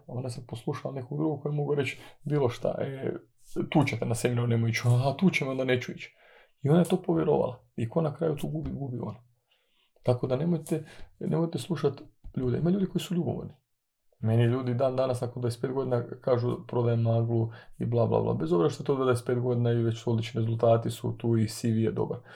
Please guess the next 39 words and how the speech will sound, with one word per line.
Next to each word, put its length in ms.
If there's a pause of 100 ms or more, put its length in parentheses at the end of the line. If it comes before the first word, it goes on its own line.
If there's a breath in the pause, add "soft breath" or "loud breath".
(640 loud breath)
Znaš, 300
jednostavno 540
neki 240
mladi 280
kolege 360
neće 340 (560)
to 180
po-, 200
poslušat, 460
nego 140
će 120
poslušat 380
nešto, 300
nešto, 240
nešto 220
drugo. 440
Ali 160
to 80
je 60
za 120
njih 220
loše. 300 (320)
Ja 100
ništa 260
ne 140
gubim 340 (240 loud breath)
ako 220
mi 40
dođe 220
dvije 180
osobe 380 (260)
manje 440
na 100
razgovor, 340
na 80
edukaciju, 580
ali 120
ta 100
osoba 560